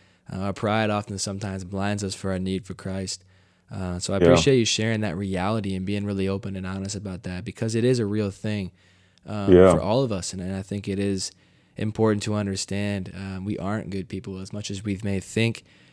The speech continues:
Speaker 1: we are, or, or despite the moments
Speaker 2: Mm.
Speaker 1: we have, maybe we, we serve here and there, um, in, in the community or whatever we do,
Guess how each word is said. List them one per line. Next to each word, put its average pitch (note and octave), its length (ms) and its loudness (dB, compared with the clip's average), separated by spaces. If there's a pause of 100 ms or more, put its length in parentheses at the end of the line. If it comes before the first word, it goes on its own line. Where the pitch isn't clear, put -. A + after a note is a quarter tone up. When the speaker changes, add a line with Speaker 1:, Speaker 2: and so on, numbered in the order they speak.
(160)
Speaker 1:
we G#2+ 180 2
are, A2 400 4
or, F#2+ 160 -2
or G2 40 -2
despite G#2+ 380 -2
the A2 80 -4
moments G#2 460 8
Speaker 2:
Mm. F2 40 -2
Speaker 1:
we G2+ 80 0
have, G#2+ 300 0
maybe G#2 240 -2
we, G2 360 -2 (300)
we G#2 120 -2
serve A2+ 440 4
here A2+ 200 2
and G#2+ 120 0
there, G#2+ 380 0
um, G2 240 -4
in, G#2+ 100 0
in G2 160 -4
the G2 60 -4
community G#2 640 0
or F#2 100 0
whatever G2 300 -2
we F#2+ 140 -4
do, G2+ 340 -2